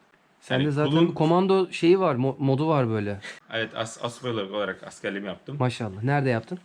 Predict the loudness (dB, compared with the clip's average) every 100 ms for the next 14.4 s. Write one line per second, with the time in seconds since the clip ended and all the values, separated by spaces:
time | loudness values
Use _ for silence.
0 | -10 -6 -4 -4 -6 -6 -6 -4 -4 -4
1 | -6 -8 -8 -10 -8 -6 -6 -8 -12 -4
2 | -2 0 -2 -4 -4 -6 -8 -12 _ _
3 | -8 -6 -4 -4 -4 -6 -8 -8 -8 -12
4 | -12 -14 -12 -10 -8 -6 -6 -6 -10 -12
5 | _ -20 -6 -2 0 0 0 0 -2 -4
6 | -4 -4 -2 -4 -4 -10 _ -4 -2 0
7 | 0 0 0 -2 -4 -14 _ _ _ -6
8 | -4 -4 -4 -8 -4 -4 -4 -8 -8 -10
9 | -8 -4 -4 -4 _ _ _ _ _ -8
10 | -8 -4 -4 -6 -6 -4 -2 -4 -8 -8
11 | -6 -6 -8 _ _ _ -6 -2 -2 -4
12 | -12 -10 -4 -2 -2 -4 -6 -6 -6 -4
13 | -4 -4 -6 -6 -8 -12 -8 -6 -2 0
14 | 0 -4 -6